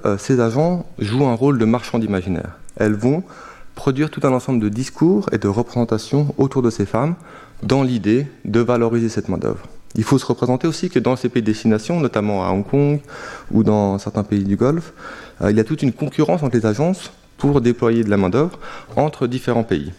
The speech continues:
Il y a beaucoup d'Indonésiennes aussi qui partent, euh, beaucoup de femmes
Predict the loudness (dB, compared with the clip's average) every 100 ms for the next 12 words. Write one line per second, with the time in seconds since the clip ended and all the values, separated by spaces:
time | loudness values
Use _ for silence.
0 | -18 -6 0 2 0 0 2 2 2 2
1 | 2 0 -2 -6 -2 -4 -6 -16 -20 -20
2 | -20 -18 -18 -16 -8 -2 2 2 2 0
3 | -2 0 0 0 0 -2